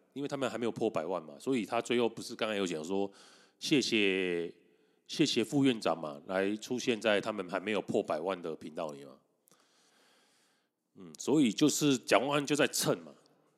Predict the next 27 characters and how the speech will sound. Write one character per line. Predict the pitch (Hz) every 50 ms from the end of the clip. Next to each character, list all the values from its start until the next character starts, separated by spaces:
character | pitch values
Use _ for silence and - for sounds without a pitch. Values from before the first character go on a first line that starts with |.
| _ _ _ _ _ _ _ _ _ _ _ - - - _ _
这 | - - 117
样 | 110 107
看 | - - 120 95
起 | 87 98
来 | 87 80 78 80 80 80 87 - _ -
文 | 127 120 120
章 | 131 147 131
的 | 117
脉 | 127 135 120
络 | 113 113 110 101
就 | 104
是 | 98 98 87
这 | 90 85
样。 | 82 73 71 - _ _ _ _ _ _ _ - - - - - - - - _ _ _ _ _ _ _ _ _ _ _ _ _ _ _ _ _ _ _ _ _ _ _ _ _ _ _ _ _ _ _ _ _ _ _ _ _ _ -
所 | - - 185 214
以 | 226 196 151
许 | 117 - - 139 123
博 | 117 127 123
跟 | 180 185
简 | - 131 120
之 | 123 -
他 | - 156 165
们 | 156 143 139
愿 | 151 165 156
意 | 160 156
接 | 135 - - - 180 196 185 190
受 | 180 - - - 196 147 - -